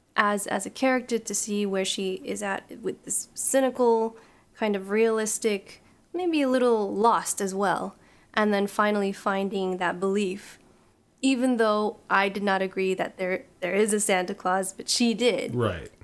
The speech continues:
Speaker 1: Just to see that journey was, was really neat.
Speaker 2: I,
Speaker 1: So.
Speaker 2: yeah.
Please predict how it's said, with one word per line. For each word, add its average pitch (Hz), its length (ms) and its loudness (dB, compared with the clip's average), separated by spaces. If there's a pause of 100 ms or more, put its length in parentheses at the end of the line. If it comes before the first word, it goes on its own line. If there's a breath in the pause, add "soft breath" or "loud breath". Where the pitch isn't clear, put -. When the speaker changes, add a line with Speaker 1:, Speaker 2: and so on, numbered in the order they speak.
Speaker 1:
Just 262 240 4
to 247 80 0
see 262 360 2
that 202 220 2
journey 202 320 2
was, 185 260 -6
was 190 180 -8
really 196 200 -4
neat. - 380 -10 (480 loud breath)
Speaker 2:
I, 208 260 2
Speaker 1:
So. - 280 -16
Speaker 2:
yeah. 135 460 2